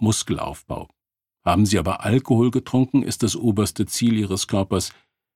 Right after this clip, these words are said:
diesen Giftstoff zu eliminieren und aus Ihrem Körper wieder herauszuschleusen. Darauf richtet er seine ganze Kapazität aus und braucht dafür auch meist die ganze Nacht.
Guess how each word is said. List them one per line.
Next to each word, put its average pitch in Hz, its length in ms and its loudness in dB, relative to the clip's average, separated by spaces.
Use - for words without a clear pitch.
diesen 95 220 0
Giftstoff 95 580 -2
zu - 140 -4
eliminieren 104 720 4
und 123 200 0
aus 110 120 2
Ihrem 104 240 0
Körper 98 360 -2
wieder 104 180 2
herauszuschleusen. 98 1160 -2
Darauf 151 420 0
richtet 151 320 2
er 120 140 -2
seine 127 240 4
ganze 143 400 2
Kapazität 127 800 -2
aus 85 360 -4
und 113 200 0
braucht 113 360 0
dafür 107 500 0
auch 120 180 -2
meist 104 320 2
die 127 80 0
ganze 107 320 0
Nacht. - 400 -4